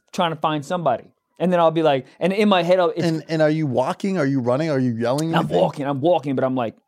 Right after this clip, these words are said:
Speaker 1: in my head, it's like, boom, boom, boom, boom, boom, boom, like that. And I, like, give myself an acting, like, an acting scenario.
Speaker 2: That's so funny. Like, imagine somebody, like, drove past you, and they're like, "Oh, Michael, what's up?" And then they go on Twitter, like,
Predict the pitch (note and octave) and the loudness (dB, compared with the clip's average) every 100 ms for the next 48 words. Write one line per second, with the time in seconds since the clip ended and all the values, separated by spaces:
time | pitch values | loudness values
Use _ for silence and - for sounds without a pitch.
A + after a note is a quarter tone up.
0 | - D#3 C#3 D3 C3+ A#2 A2+ - - G#2+ | -4 -2 -2 -2 -4 -4 -8 -8 -10 -10
1 | - - _ A2+ A2 G#2+ _ _ C#3 C#3 | -10 -16 _ -12 -12 -14 _ _ -8 -4
2 | C#3 C#3+ D3+ D3+ D3 B2 A2 A2+ _ A#2+ | -4 -4 -4 -4 -4 -4 -4 -8 _ -6
3 | A#2 - A2+ A2 G#2 - _ _ B2 C3 | -4 -6 -12 -10 -10 -10 _ _ -2 0
4 | B2+ A#2+ C#3 B2+ C3 B2 B2 C3 B2 A2+ | 0 0 -4 -4 -6 -6 -8 -6 -8 -4
5 | B2+ C3+ F#3 F#3 C#3+ B2+ - B2 A2+ A2+ | -2 0 0 0 -2 -2 -4 -8 -6 -4
6 | C3 - C#3 C3+ A2+ A2+ A#2 C#3 D3+ C3 | 2 2 2 0 0 0 2 2 0 -2
7 | B2+ A#2+ G#2+ A2+ G#2 A#2 G#2 - B2 B2 | 0 2 2 0 2 2 0 -2 -2 0
8 | C3+ F#3+ C4 D4 D4 D4+ C#4+ C#4 D#4 C#4+ | 0 0 2 2 2 0 0 0 2 4
9 | G#3 - B2+ B2 A#2 A#2 A2 A2 A#2+ A2 | 2 0 -4 -2 0 -2 -2 0 0 0
10 | A#2+ A#2+ A#2 A#2 A#2 | -2 0 2 0 -2